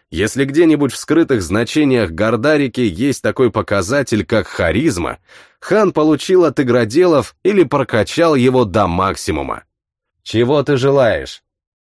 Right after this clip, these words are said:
Я посмотрел Ясугею прямо в глаза. «К чему эти разговоры?» «Не стоило бы начинать их до того, как ты наешься», вздохнул тот. «Но если желаешь, я отвечу.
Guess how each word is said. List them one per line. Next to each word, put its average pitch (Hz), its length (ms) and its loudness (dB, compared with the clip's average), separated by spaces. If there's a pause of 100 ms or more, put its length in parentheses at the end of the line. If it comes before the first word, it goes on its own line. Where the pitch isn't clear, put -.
(300)
Я 85 260 -2
посмотрел 131 560 0
Ясугею 143 720 2
прямо 127 380 0
в 82 60 -10
глаза. 78 600 -2 (840)
«К - 100 -20
чему 139 320 0
эти 170 160 -2
разговоры?» 151 680 -2 (760)
«Не 110 220 -2
стоило 180 580 2
бы 139 140 -2
начинать 139 680 -2
их 123 220 0
до 180 240 0
того, 160 420 0
как 147 220 -4
ты 165 180 2
наешься», 139 840 -2 (460)
вздохнул 90 680 0
тот. - 440 -2 (800)
«Но 82 200 -4
если 117 500 -2
желаешь, 135 840 -2 (120)
я 151 340 0
отвечу. 95 720 -6